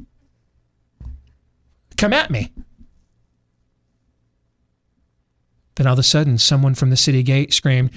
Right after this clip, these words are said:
"We're surrounded!" And they were, by Nebuchadnezzar.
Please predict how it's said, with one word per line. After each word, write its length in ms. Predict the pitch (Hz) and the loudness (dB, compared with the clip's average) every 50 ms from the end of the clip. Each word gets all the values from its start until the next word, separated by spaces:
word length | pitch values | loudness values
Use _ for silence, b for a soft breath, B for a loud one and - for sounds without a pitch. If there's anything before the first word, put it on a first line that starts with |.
| B B | B B
"We're 160 | - 233 302 | 0 2 2
surrounded!" 920 | 285 294 349 349 349 359 370 381 381 381 320 311 294 262 226 - - - - _ _ _ - - - _ _ _ _ _ _ _ _ _ _ _ _ - - - | 2 2 2 2 2 4 2 2 2 2 2 4 4 4 2 0 -4 -10 -16 _ _ _ -20 -20 -20 _ _ _ _ _ _ _ _ _ _ _ _ -18 -14 -8
And 140 | - 120 113 | -6 -4 -2
they 60 | 123 | 0
were, 380 | 131 175 202 180 113 92 - - - - _ - _ _ _ _ - | 0 0 -2 -2 -4 -4 -8 -10 -14 -18 _ -20 _ _ _ _ -6
by 120 | - 120 | -4 -2
Nebuchadnezzar. 760 | 113 107 110 113 123 - - 127 135 143 127 - 90 85 107 | 0 0 0 0 0 0 -2 -2 -2 -2 -2 -4 -6 -8 -10